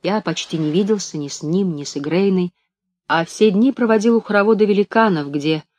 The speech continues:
под моим началом велись работы по установлению главного камня над королевской могилой. Наконец, на восьмой день после погребения Утора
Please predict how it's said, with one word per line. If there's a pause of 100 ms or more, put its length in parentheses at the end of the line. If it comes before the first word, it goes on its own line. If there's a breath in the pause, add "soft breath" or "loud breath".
(240)
под
моим
началом
велись
работы
по
установлению
главного (300)
камня (300)
над
королевской
могилой. (1500 soft breath)
Наконец, (300)
на
восьмой
день
после
погребения
Утора